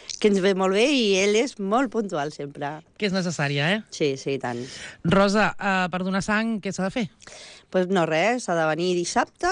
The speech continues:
Speaker 1: anem al casal dels jubilats.
Speaker 2: Sí.
Speaker 1: Moltes gràcies als jubilats i a l'Ajuntament per,
Speaker 2: Que us cedeixen,
Speaker 1: eh, deixar,
Speaker 2: no?
Speaker 1: cedeixen sempre allà, i a,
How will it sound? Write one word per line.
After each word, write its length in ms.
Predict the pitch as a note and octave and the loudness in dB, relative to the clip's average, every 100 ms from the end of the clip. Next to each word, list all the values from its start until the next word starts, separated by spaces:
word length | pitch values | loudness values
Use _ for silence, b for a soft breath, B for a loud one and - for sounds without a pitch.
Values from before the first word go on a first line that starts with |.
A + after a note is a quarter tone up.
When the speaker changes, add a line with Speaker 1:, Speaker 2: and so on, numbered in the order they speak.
| G4 G#4+ - - | 0 -4 -12 -4
Speaker 1:
anem 500 | D#3 D#3+ E3+ E3+ E3+ | -2 0 0 0 2
al 440 | D#3 D#3+ D#3+ D#3 | 2 2 2 0
casal 560 | D#3 D3+ D3 D3 D3+ D3+ | 0 -2 0 0 0 0
dels 320 | D3 C#3 C#3 | 0 0 0
jubilats. 460 | C3+ D#3 F#3 D4 F#4+ - | 0 2 4 2 0 -6
Speaker 2:
Sí. 140 | - | -2
Speaker 1:
Moltes 260 | C#3+ - C3 | 0 0 -2
gràcies 380 | C3 B2+ B2+ A#2+ | -2 -2 -2 -4
als 380 | B2 B2 A2+ - | -4 -4 -6 -6
jubilats 640 | B2+ A#2+ A#2 E3 A#3 B3 | -2 0 2 4 2 0
i 80 | G3+ | -2
a 80 | C#3 | -2
l'Ajuntament 800 | B2 B2 C3+ B2+ A#2+ D#3+ G#3+ B3 - | -4 -6 -6 -4 -2 0 0 0 -2
per, 120 | C#3 | 0
Speaker 2:
Que 60 | B2 | 2
us 100 | - | 2
cedeixen, 400 | D3 D3+ A#2+ D#3+ | 2 2 2 0
Speaker 1:
eh, 160 | D3+ | 2
deixar, 320 | D3+ F3 A#2+ B2+ | 2 0 0 -4
Speaker 2:
no? 60 | |
Speaker 1:
cedeixen 580 | - - C3 B2 - C#3+ | -8 -4 0 0 -2 -6
sempre 300 | - C#3+ C3+ | -4 -2 0
allà, 340 | B2 C#3 F#3 B3+ | 2 4 2 2
i 80 | |
a, 60 | D3 | 0